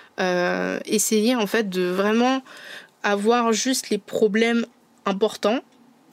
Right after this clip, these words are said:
pour pouvoir les résoudre et pas s'occuper des petits problèmes qui viennent se glisser, euh,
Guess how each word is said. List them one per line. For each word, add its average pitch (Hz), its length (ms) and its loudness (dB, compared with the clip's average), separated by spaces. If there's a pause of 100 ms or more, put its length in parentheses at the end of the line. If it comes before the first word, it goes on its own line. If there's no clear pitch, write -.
pour 196 140 -14
pouvoir 214 340 2
les 196 140 2
résoudre 202 560 2 (720)
et 101 120 2
pas - 220 0
s'occuper 233 520 -2
des 196 120 -2
petits - 220 -4
problèmes 214 640 0
qui - 220 -4
viennent 214 260 2
se 220 160 -2
glisser, 185 480 -4 (540)
euh, 175 360 0